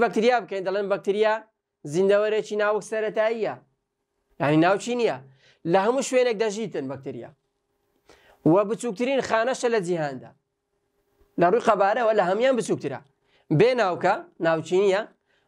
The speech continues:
بەڵام ترشی دی ئێن ئەی تێدایە. ئەوەتە ترشی دی ئێن ئەیەک. ئەندامۆچکەی بە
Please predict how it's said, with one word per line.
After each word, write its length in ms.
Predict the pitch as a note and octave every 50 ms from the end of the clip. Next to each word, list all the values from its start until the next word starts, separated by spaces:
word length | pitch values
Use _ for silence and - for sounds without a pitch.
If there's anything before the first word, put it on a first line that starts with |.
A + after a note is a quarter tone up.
| _ - C#3
بەڵام 260 | D#3+ F3+ G3 G#3+ A3 F3+ -
ترشی 280 | B3+ A#3+ - - A3 G3
دی 80 | F#3 G#3 G#3+
ئێن 120 | G#3+ G#3+ A3
ئەی 100 | B3 B3+ B3 C4
تێدایە. 420 | B3+ A#3 G3 - A#2 G#2+ F#2+ - _ _ _ _ _ _ - -
ئەوەتە 240 | E3+ D#3 C#3+ C#3+ C3 -
ترشی 220 | D3+ - - D3 C#3
دی 60 | C#3 C3+
ئێن 100 | C3 B2 G#2
ئەیەک. 200 | F#2 A#2 - _ _ _ _ _ _ _ _ _ _ _ _ _ _ - - - - - - - - - -
ئەندامۆچکەی 680 | G3 G#3+ A3+ G#3 A#3 A#3+ A#3+ A#3+ A#3+ A#3+ - D4 C4+ A#3+
بە 60 | A3+